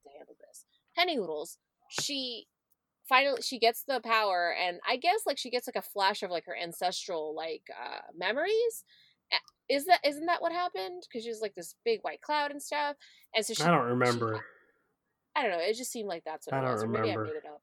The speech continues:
Speaker 1: Sometimes I just make up things in my head to make it look better to myself. Um,
Speaker 2: Yeah,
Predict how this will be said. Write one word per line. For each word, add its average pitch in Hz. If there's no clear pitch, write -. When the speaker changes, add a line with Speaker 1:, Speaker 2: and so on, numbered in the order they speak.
Speaker 1:
Sometimes 359
I 320
just 269
make 165
up 156
things 175
in 180
my 151
head 147
to 147
make 151
it -
look 139
better -
to -
myself. -
Um, 220
Speaker 2:
Yeah, 104